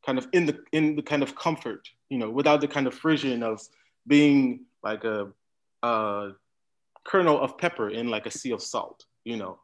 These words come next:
or, or a grain of salt in kernels and kernels and kernels of peppercorns, you know. There's that kind of, like,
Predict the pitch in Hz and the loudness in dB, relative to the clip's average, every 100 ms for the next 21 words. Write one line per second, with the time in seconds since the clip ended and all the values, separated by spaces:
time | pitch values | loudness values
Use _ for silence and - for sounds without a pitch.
0 | _ 147 151 143 139 - _ _ _ _ | _ 2 6 6 2 -6 _ _ _ _
1 | _ - 156 135 135 123 147 170 147 - | _ 0 4 4 2 0 2 4 2 0
2 | 131 120 - 123 120 107 _ _ _ _ | -4 -4 -6 -8 -8 -8 _ _ _ _
3 | _ - 156 143 117 113 - 117 - 127 | _ -8 -2 -2 -2 -6 -16 -12 -6 -6
4 | 113 104 117 - 120 101 95 - - - | -6 -10 -16 -14 -12 -12 -14 -16 -12 -8
5 | 170 113 - 104 87 - - 127 98 - | -8 -10 -12 -12 -12 -12 -8 -6 -8 -18
6 | - 180 170 170 175 170 156 139 131 127 | -2 0 4 2 2 2 4 2 0 -2
7 | 117 107 | -2 -4